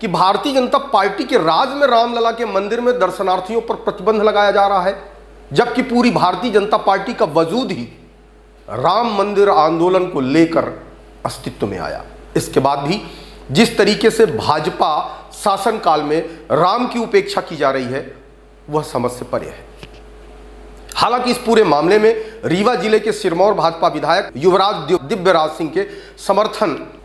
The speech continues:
में सतना के पूर्व जिला पंचायत अध्यक्ष गगनेन प्रताप सिंह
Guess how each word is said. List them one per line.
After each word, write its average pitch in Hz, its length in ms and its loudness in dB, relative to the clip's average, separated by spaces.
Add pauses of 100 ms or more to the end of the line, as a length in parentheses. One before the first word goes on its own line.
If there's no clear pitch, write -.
(120)
में 202 280 4
सतना 233 500 -2
के 226 280 4 (500)
पूर्व 220 200 4
जिला 208 200 4
पंचायत 196 400 0
अध्यक्ष 175 320 -4
गगनेन 175 360 2
प्रताप 175 420 -4
सिंह 185 180 -4